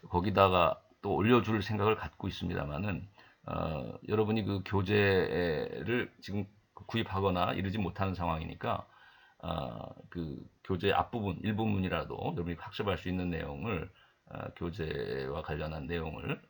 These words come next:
에이치더블유피 파일로라도 해서 여러분에게 뭐,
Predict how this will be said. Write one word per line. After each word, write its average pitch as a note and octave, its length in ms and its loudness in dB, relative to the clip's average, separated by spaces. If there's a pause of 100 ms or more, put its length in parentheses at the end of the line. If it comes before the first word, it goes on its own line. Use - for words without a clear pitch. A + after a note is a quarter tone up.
에이치더블유피 F2 680 -6
파일로라도 E2+ 840 0 (160)
해서 - 200 -8
여러분에게 E2 360 -4
뭐, F2+ 240 -6